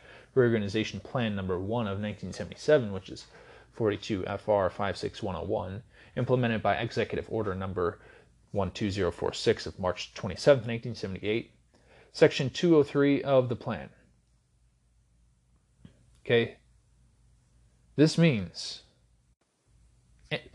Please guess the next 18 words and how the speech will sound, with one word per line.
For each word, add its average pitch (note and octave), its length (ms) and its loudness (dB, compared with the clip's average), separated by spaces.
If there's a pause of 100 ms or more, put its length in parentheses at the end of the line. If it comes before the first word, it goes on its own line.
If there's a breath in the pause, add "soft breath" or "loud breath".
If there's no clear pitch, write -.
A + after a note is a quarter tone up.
(220)
any D3+ 220 4
additional B2+ 840 4 (1700 soft breath)
transferred B2 460 0
data - 340 -4 (1800)
from B2 160 0
the A2+ 60 2
Department G#2 400 2
of F#2 80 -8
Commerce. - 640 -10 (2500 soft breath)
Section B2+ 440 6
one D#3 580 4 (140)
dash D3 380 0
one C#3 140 0
oh C#3+ 120 2
four. B2+ 680 4 (500)
The A2 60 -10
functions F3+ 680 0
transferred E3 1080 0